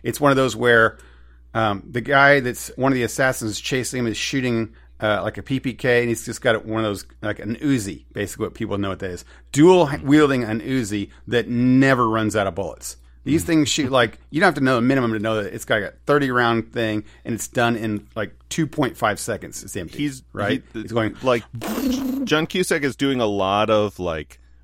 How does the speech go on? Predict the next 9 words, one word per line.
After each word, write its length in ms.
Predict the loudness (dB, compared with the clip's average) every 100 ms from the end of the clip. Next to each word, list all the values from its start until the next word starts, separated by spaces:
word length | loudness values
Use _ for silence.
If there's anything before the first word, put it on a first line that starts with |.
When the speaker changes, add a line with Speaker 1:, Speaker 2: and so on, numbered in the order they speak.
| _
Speaker 2:
replacing 840 | -10 -10 -8 -6 -6 -6 -8 -8 -12 -14
clips 440 | -10 -8 -8 -10
and, 200 | -10 -12 -12
and 180 | -10 -8
reloading 440 | -6 -6 -8 -8
them, 220 | -10 -12 -12
but 160 | -12
still 520 | -12 -12 -12 -2 2
Speaker 1:
Right. 280 | 2 0 -4